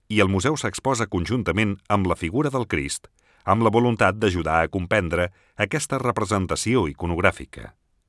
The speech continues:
A la part superior de l'anvers hi ha la representació del Sol i la Lluna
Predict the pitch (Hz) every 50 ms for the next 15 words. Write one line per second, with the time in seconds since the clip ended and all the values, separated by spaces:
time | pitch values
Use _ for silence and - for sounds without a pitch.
0 | _ _ _ _ _ _ _ _ _ _ _ _ _ _ _ _ _ _ _ _
1 | _ _ _ _ _ - 78 67 - - 71 78 80 - - 80 71 - - 76
2 | 87 95 92 85 73 71 67 67 71 85 110 107 110 139 139 - - - _ _
3 | _ _ _ _ _ _ _ - - 123 131 139 135 120 117 110 113 104 - 98
4 | 85 85 80 76 73 - - - - 98 95 90 90 90 85 - - 98 78 73
5 | 76 80 _ _ _ _ - - 123 110 90 104 135 110 71 64 60 58